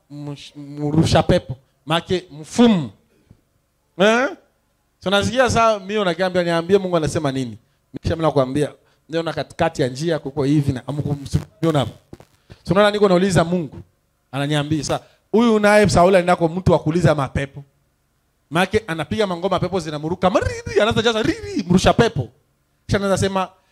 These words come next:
"Huyu Sauli alienda kwa mu-, kwa mrusha pepo juu Samuel alikufaka." Nabii Samuel alifanya nini? Alikufaka. Akaenda kwa wafumu,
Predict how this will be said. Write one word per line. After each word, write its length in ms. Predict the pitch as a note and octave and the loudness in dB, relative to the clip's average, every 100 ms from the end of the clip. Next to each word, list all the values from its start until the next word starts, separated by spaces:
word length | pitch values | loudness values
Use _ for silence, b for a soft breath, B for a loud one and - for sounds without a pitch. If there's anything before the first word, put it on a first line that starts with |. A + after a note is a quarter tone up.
| _ | _
"Huyu 140 | - D#4+ | -6 0
Sauli 240 | G#3 A3+ | 2 2
alienda 240 | G3+ F#3 G3+ | 0 0 0
kwa 160 | F3+ | -2
mu-, 180 | D#3 D3+ | -2 -8
kwa 200 | - C#3+ | 0 0
mrusha 280 | C#3+ C#3 C#3+ | 0 -2 -2
pepo 320 | F#3 F3 D3+ | -2 0 -2
juu 240 | D3+ F#3 F#3+ _ _ _ - | -2 -4 -6 _ _ _ -12
Samuel 440 | D#3 D#3 E3 G3 | -4 -4 -2 0
alikufaka." 540 | D#3+ C3+ - C3 - C#3+ _ _ _ _ _ _ _ _ _ | 0 -2 -4 -4 -4 -16 _ _ _ _ _ _ _ _ _
Nabii 320 | C#3 D3+ E3 | -6 -4 -2
Samuel 260 | F3+ D#3 F3 | -2 0 0
alifanya 260 | D#3 D#3+ | 2 0
nini? 200 | D3+ A#2 C#3+ _ _ _ - | -2 -8 -12 _ _ _ -4
Alikufaka. 460 | C3+ C3+ E3 D3 - _ _ - | -4 -2 -2 -2 -4 _ _ -10
Akaenda 500 | C#3 - F#3+ G3+ F#3+ | -8 -4 -4 -2 -2
kwa 160 | D3+ | 0
wafumu, 480 | C#3 - F3+ C#3+ E3+ | -2 -2 -6 -6 -12